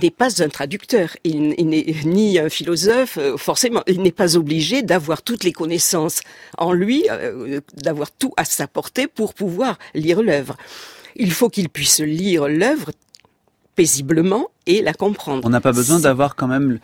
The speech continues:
Speaker 2: le contexte historique, par exemple.
Speaker 1: Eh bien, eh bien, c'est à, au traducteur de le lui donner, ce contexte.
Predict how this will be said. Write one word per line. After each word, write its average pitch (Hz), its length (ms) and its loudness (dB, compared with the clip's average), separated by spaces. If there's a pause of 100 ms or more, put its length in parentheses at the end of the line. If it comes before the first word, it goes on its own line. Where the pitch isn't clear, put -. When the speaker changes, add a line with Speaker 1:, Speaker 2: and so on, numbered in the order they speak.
(120)
Speaker 2:
le 120 100 0
contexte 113 540 -4
historique, 131 680 -2
par 113 200 -4
exemple. 135 400 0
Speaker 1:
Eh 165 140 -4
bien, 180 180 2
eh 165 80 -4
bien, 160 320 0
c'est - 480 0
à, 147 440 -2
au 135 100 0
traducteur 151 500 -4
de 185 80 4
le 143 120 -2
lui 143 160 -6
donner, 156 440 2
ce - 120 -4
contexte. - 640 -8